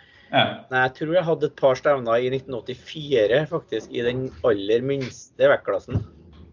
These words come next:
Speaker 1: OK, ja.
Speaker 2: Ja, et par klubbstevner, vet jeg, det var i nitten åttifire. Det er i hvert fall i diplomene jeg har hengt hjem. Det er
Speaker 1: Ja.
Speaker 2: fra nitten åttifire, faktisk.
Speaker 1: Så da har du trettiseks år i,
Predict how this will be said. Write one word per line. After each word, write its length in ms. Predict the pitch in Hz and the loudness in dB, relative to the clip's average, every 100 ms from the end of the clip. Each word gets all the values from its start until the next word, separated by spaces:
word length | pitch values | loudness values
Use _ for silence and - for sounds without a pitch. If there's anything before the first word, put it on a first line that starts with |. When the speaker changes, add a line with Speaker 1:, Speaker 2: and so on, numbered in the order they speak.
| - - - - | -20 -20 -16 -4
Speaker 1:
OK, 200 | 131 131 | -2 0
ja. 380 | - - 131 202 | 0 2 2 2
Speaker 2:
Ja, 180 | 104 - _ _ - | -2 -10 _ _ -4
et 100 | - | 0
par 120 | 131 | 2
klubbstevner, 580 | 135 131 - 92 113 123 | 0 -2 -6 -6 0 0
vet 140 | - | 0
jeg, 80 | 104 | 0
det 80 | 113 | 4
var 140 | 113 | 4
i 40 | 113 | 2
nitten 180 | 113 107 | 0 -10
åttifire. 320 | 101 117 110 | -10 -4 0
Det 80 | 117 | 2
er 60 | 120 | 2
i 20 | |
hvert 80 | 139 | 2
fall 140 | 135 | 2
i 20 | |
diplomene 460 | 147 147 110 98 117 | 2 2 -2 -2 -2
jeg 220 | 131 135 | 0 0
har 100 | 139 | -2
hengt 160 | 110 117 | -4 -4
hjem. 240 | 110 131 - - - - | -6 -6 -12 -20 -20 0
Det 80 | 147 | 4
er 60 | 175 | 4
Speaker 1:
Ja. 60 | |
Speaker 2:
fra 100 | 127 | 2
nitten 320 | 120 117 120 107 | -8 -16 -10 -10
åttifire, 460 | - 120 113 92 | -8 -6 -6 -6
faktisk. 320 | 104 - - - _ _ _ - | -10 -20 -20 -20 _ _ _ -16
Speaker 1:
Så 140 | - 131 | -4 0
da 120 | 139 | 2
har 80 | 135 | 0
du 180 | 131 127 | -2 -4
trettiseks 760 | 143 127 135 - 135 - - | -4 -4 -6 -6 -6 -6 -12
år 260 | 127 131 131 | -6 -4 -2
i, 160 | 123 | -2